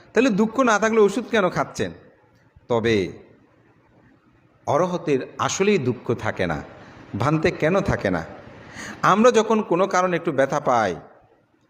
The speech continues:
তখন বলি, "এত পুণ্যকর্ম করলাম, কেন আমি কষ্ট পেলাম?" আমার একটা বাস্তব উদাহরণ বলি, দুই হাজার পনেরো সাল আমার জন্য একটা বিশাল দুঃখের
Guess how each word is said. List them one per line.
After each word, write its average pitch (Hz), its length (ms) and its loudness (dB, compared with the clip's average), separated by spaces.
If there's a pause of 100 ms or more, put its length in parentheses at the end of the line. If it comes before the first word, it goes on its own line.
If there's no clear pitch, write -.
(120)
তখন 160 340 -2
বলি, 139 440 0 (220)
"এত 147 180 -2
পুণ্যকর্ম 131 680 0
করলাম, 110 600 0 (1300)
কেন 180 360 2
আমি 127 340 2 (120)
কষ্ট 113 340 -2
পেলাম?" 80 280 -4 (1040)
আমার 170 220 2
একটা 208 220 2
বাস্তব 156 420 0
উদাহরণ 135 480 0
বলি, 87 180 -6 (1000)
দুই 117 160 -2
হাজার 175 540 0 (260)
পনেরো 214 280 2
সাল 202 260 0
আমার 160 300 0
জন্য 165 180 -4
একটা 147 200 -2
বিশাল 147 520 -2 (480)
দুঃখের 160 580 0